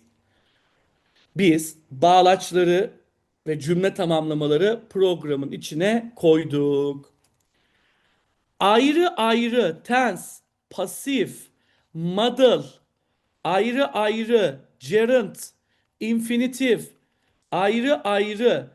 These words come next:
relative clause, ayrı ayrı noun clause sorularını çözmeye gerek yok. Yani siz artık, siz artık gramer sorusu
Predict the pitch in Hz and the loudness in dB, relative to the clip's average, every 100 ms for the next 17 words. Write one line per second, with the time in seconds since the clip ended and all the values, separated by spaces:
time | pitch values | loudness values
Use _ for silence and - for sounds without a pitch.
0 | _ _ - 143 190 262 269 247 - 214 | _ _ -12 -4 0 -2 -2 -8 -6 -2
1 | 156 - - - _ _ 175 196 247 277 | -2 -4 -12 -20 _ _ -4 -2 -2 -4
2 | - 165 151 127 123 196 262 233 185 170 | -2 -4 -4 -6 -8 -2 -2 -2 -6 -8
3 | 135 113 - 220 240 214 165 139 127 - | -6 -8 -2 2 2 4 2 2 -4 -6
4 | _ _ - - 240 269 202 160 139 147 | _ _ -10 4 4 4 0 -2 0 2
5 | 220 220 220 127 - _ _ - 220 269 | 4 4 0 -8 -10 _ _ 0 4 4
6 | 170 147 - _ _ _ _ - - 277 | 2 -4 -10 _ _ _ _ -14 -4 -2
7 | 269 - 220 269 269 156 151 - _ _ | -2 0 0 0 0 -4 -4 -14 _ _
8 | _ _ _ _ _ _ _ _ _ - | _ _ _ _ _ _ _ _ _ -12
9 | 175 226 240 233 143 147 _ _ _ 151 | 0 2 2 0 -4 -6 _ _ _ 2
10 | 220 262 269 285 285 - 220 220 - 302 | 6 6 8 6 2 -2 -4 -4 -2 0
11 | 339 - | 0 -2